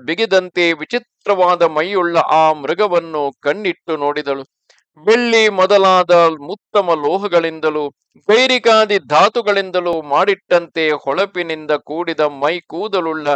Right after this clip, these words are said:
ಆ ಮೃಗವನ್ನು ನೋಡಿದೊಡನೆಯೇ ಸೀತೆಗೆ ಅದರಲ್ಲಿ ಒಂದು ವಿಧವಾದ ಅಸಾಧಾರಣ ಸ್ನೇಹ ಉಂಟಾಯಿತು. ಆಸೆಯಿಂದಲೂ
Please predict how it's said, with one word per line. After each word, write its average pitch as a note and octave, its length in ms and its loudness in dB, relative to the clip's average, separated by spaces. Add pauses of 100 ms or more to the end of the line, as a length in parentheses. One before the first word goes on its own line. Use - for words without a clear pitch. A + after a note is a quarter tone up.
(680)
ಆ G3+ 140 6 (180)
ಮೃಗವನ್ನು F3+ 720 0 (120)
ನೋಡಿದೊಡನೆಯೇ D3 840 -4 (380)
ಸೀತೆಗೆ G3+ 680 -2 (240)
ಅದರಲ್ಲಿ D#3+ 600 2
ಒಂದು D3 300 -6
ವಿಧವಾದ D#3 640 0 (160)
ಅಸಾಧಾರಣ D#3 920 2
ಸ್ನೇಹ C#3 420 -6
ಉಂಟಾಯಿತು. C3+ 640 -2 (680)
ಆಸೆಯಿಂದಲೂ F3 1080 2